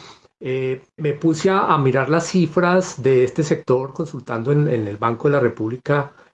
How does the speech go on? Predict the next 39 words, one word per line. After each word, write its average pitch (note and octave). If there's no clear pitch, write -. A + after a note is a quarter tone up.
y A2
las A#2
estadísticas A2
del C3+
dane A#2+
pa, D3
pa, -
pa A#2
ver G#2
si -
realmente B2
tenía B2
razón B2
o B2+
no C3+
tenía C#3
razón. C3+
Entonces, D3
lo F3+
primero D3
que F3
hice D#3
fue F3
revisar D#3+
las D3
cifras D#3+
de D#3+
la D3+
balanza A2
cambiaria B2+
que, A2+
que B2
de G#2+
la, G2+
del G#2+
año C#3
dos A#2+
mil B2
veintitrés, B2+